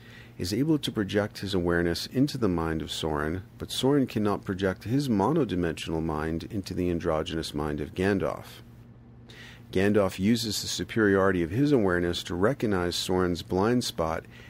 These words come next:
and creates a strategy that ultimately defeats Sauron. Gandalf recognizes that Sauron weighs everything according to the one scale available to his mind,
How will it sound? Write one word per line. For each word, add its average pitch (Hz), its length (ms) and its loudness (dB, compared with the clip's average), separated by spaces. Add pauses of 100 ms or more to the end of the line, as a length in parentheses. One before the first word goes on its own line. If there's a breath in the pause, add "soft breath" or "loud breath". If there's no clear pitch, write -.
(140 loud breath)
and 87 160 -4
creates 110 480 2
a 127 40 0
strategy 87 640 0
that 82 140 0
ultimately 101 680 -2
defeats 120 480 -6
Sauron. - 520 -6 (880 loud breath)
Gandalf 131 480 4
recognizes 90 680 2
that 80 160 -2
Sauron 95 640 2
weighs 85 320 0
everything 110 640 2
according 98 460 0
to - 120 -14
the 87 80 -2
one 95 320 0
scale 95 480 -2
available 85 500 0
to 76 120 -12
his 82 260 -6
mind, 76 480 -6